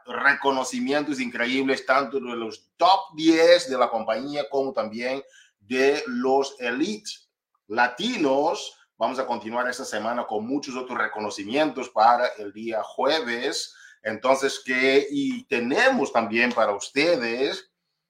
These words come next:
nuestra invitada especial, Aris Román Pérez, quien va a compartir con nosotros desde la is-, desde la Isla del Encanto, <laughs> ¿ok? Ah, una, un entrenamiento sobre los tableros de visión, porque algunos tienen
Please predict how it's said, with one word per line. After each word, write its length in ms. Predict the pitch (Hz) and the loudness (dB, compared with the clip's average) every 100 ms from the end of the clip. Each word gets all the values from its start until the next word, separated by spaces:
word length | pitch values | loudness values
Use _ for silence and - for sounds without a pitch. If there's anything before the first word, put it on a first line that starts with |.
| _ | _
nuestra 380 | 104 131 139 143 | 0 2 2 0
invitada 380 | 123 110 135 131 | -4 2 4 4
especial, 500 | - 107 123 123 127 | -4 -6 2 2 4
Aris 360 | 117 127 135 113 | 4 4 2 -4
Román 460 | 104 113 117 110 - | -6 -4 -4 -6 -4
Pérez, 720 | 151 175 170 143 156 175 - | 0 2 4 4 4 0 -6
quien 280 | 127 127 127 | -6 -6 0
va 100 | 123 | 0
a 40 | 117 | 0
compartir 400 | 110 113 123 120 | -4 -4 -6 -8
con 140 | 113 | -8
nosotros 460 | 104 123 120 110 110 | -8 -10 -12 -14 -12
desde 300 | 117 113 113 | -12 -10 -6
la 160 | 110 | -6
is-, 440 | 127 131 180 - _ | -6 -10 -12 -14 _
desde 400 | 107 110 104 104 | -10 -8 -2 -2
la 160 | 95 92 | -2 -2
Isla 460 | 107 320 - 127 107 | -2 -2 -2 -2 -2
del 160 | 104 | -4
Encanto, 760 | 101 - 131 101 - 95 - - _ - 110 | -8 -2 -2 -2 -8 -10 -10 -12 _ -16 -14
<laughs> 460 | - - - - | -14 -16 -20 -14
¿ok? 240 | 113 107 135 143 165 | -6 -2 4 4 6
Ah, 520 | 139 135 127 123 107 _ _ | 8 8 8 4 -2 _ _
una, 460 | 151 170 185 175 170 | 0 4 6 6 6
un 140 | 175 | 2
entrenamiento 600 | 175 151 143 147 170 160 | 0 0 0 2 2 0
sobre 580 | 143 - 156 160 165 160 | -4 2 2 4 0 -6
los 220 | 131 131 131 | -6 -6 0
tableros 420 | 120 127 147 123 | 0 2 0 0
de 120 | 107 | -6
visión, 480 | 104 - 123 90 - | -8 -10 -10 -10 -12
porque 200 | 104 131 | -10 -4
algunos 360 | 120 120 120 | -4 -4 -8
tienen 360 | 120 117 107 | -10 -10 -12